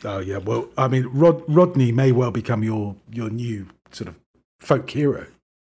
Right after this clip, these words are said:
<laughs> He's, um, it's, uh, <laughs> I,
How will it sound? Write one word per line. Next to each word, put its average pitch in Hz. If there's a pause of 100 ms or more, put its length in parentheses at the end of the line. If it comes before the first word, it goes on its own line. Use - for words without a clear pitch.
(100)
<laughs> -
He's, 101 (600)
um, 113 (960)
it's, -
uh, 113 (360)
<laughs> -
I, -